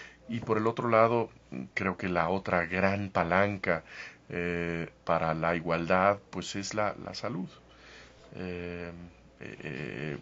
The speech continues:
una de las marcas, digamos, más gravosas de nuestra desigualdad es el acceso, eh, a los, eh, digamos, instrumentos de la modernidad para, eh, eh, el cuidado de la salud.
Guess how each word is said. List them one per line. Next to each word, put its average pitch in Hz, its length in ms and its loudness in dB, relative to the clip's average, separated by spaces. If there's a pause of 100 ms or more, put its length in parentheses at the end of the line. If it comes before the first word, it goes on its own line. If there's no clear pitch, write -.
(120)
una 92 380 2
de 90 180 -2
las 85 400 -2
marcas, 92 640 0
digamos, 85 360 -6
más 87 220 0
gravosas 85 720 0 (440)
de 92 140 0
nuestra 85 400 -2
desigualdad 85 760 0
es 92 160 -6
el 90 120 -2
acceso, 90 640 -4 (440)
eh, 82 580 -6
a 82 120 -4
los, 82 440 -8
eh, 69 720 -8 (1120)
digamos, 85 460 -4
instrumentos 95 960 -2 (400)
de 90 160 -2
la 90 140 4
modernidad 87 800 2
para, 95 500 4 (240)
eh, 80 300 -4
eh, 80 600 -4
el - 140 -6
cuidado 92 380 0
de 90 60 -2
la 82 100 0
salud. 113 400 -4